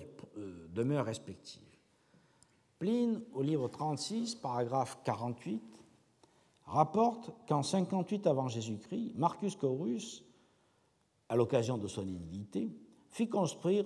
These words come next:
un théâtre temporaire en bois, dont la scène était ornée de cent vingt colonnes construites, euh, <clears throat> euh, et installées dans le, dans la scène, euh, donc, euh, provisoire, mais qu'il réutilisa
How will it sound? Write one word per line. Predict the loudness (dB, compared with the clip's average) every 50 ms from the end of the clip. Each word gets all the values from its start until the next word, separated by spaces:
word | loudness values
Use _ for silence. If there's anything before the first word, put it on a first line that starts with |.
| 0 -2
un | -2 -2
théâtre | -2 0 2 4 4 4 2 0 -4 -6
temporaire | -2 -2 -2 0 2 2 2 2 2 0 -2 -4
en | -6 -6
bois, | -6 -4 -4 -4 -4 -4 -6 -12 -20 -20 -20 _ _ _ _ -6 4
dont | 6 8 8
la | 8 6 6
scène | 4 2 4 6 4 4 4 2 0
était | -4 0 0 0 0 4 2
ornée | 2 2 2 0 0 2 0 0
de | -2 -4
cent | -2 0 2 2 2 4
vingt | 2 2 0 0
colonnes | 0 0 0 0 2 -2 -2 -4 -4 -8 -10 -18 -20 -20 -20 -20 _ _ _
construites, | 0 2 2 2 0 -2 -2 -2 -2 -2 -2 -8 -18 -20 -20 -18 -8 -4
euh, | -2 0 0 0 0 -2 -4 -6 -8 -2
<clears throat> | 2
euh, | 4 4 6 4 2 0 -4 -6 -8 -10 -10 -8 -8 -6 -8 -8 -8 -8 -10 -12 -12 -16 -18 -10 -2
et | -2 -2 -2
installées | 0 -4 -4 0 2 4 4 4 4 4
dans | 2 0 0
le, | -2 -4 -6 -6 -6 -4
dans | -4 -4
la | -4 -4 -4
scène, | 0 4 4 4 4 4 -2 -4 -8 -12 -18 -20 -20 -20 -20 _ _ -20
euh, | -20 -16 -16 -14 -14 -14 -14 -14 -14 -12 -8
donc, | -8 -8 -8 -8 -10 -12 -10
euh, | -10 -10 -10 -12 -14 -16 -16 -8
provisoire, | 0 0 0 2 0 -4 -2 0 2 2 2 2 0 -2 -8 -12 -18 -20 -20 -14 -2 4
mais | 6 8 8 8 6
qu'il | 2 0 2 2 4
réutilisa | 4 4 2 2 0 -2 -2 -2 -2 -2 -2 0 0 0 0 0